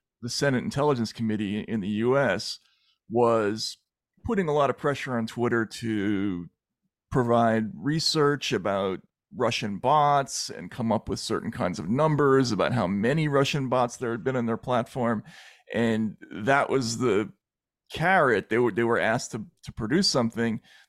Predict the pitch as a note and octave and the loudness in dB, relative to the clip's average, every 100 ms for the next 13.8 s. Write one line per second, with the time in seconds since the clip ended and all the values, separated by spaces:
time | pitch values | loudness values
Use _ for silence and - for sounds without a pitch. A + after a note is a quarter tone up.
0 | - - - F3+ G#3+ D3+ C#3 A#2+ B2 A#2 | -6 -4 0 2 2 4 2 4 0 2
1 | A2+ B2 A2+ A2 G#2 - - B2+ A#2 A2 | 2 2 0 -2 -6 -6 0 2 2 2
2 | A#2 - A#2 A2 A2 A2 C#3+ C#3+ D3+ C3 | 0 0 -2 0 0 2 2 0 -2 -2
3 | A2 A#2+ F2+ - C3+ C3+ A#2 A2 D#2 F2 | -2 -2 -4 0 0 0 -2 -4 -4 -10
4 | - G#2+ G#2+ F2+ F#2 - B2+ A2 G#2+ G2+ | -4 0 0 -2 -4 -4 -2 0 0 0
5 | F#2+ - - - - _ - B2 G#2 F#2+ | -4 -8 -20 -20 -20 _ -4 0 2 0
6 | - - - - D3 B2+ A2+ G#2+ - B2+ | -2 -8 -8 0 2 4 2 0 0 2
7 | A2 C3+ D3+ C#3 A#2+ B2 - G#3 F#3 - | 2 2 2 4 2 0 0 2 2 2
8 | C#3+ C#3+ C3+ - D#3+ B2+ A#2 - - - | 0 -2 -6 -2 -2 0 0 -2 -6 -6
9 | A2+ C3+ C#3+ C3+ A2+ B2+ B2+ A#2+ A#2 - | -4 -2 -2 -2 0 0 2 0 -4 -2
10 | B2+ C#3 - D#3 C#3 D3 B2+ _ _ _ | -2 0 0 -2 -2 -4 -4 _ _ _
11 | _ - - - - B2+ - - C#3 D3 | _ -20 -20 -12 -6 -4 -2 2 4 4
12 | D3 D3+ D3+ B2 A2+ - A#2+ B2 B2 F#2+ | 4 4 2 -2 -2 -4 -4 -2 -2 -2
13 | G2+ G#2+ A2+ - B2+ D#3 - - | -4 -4 -6 -2 0 2 2 -2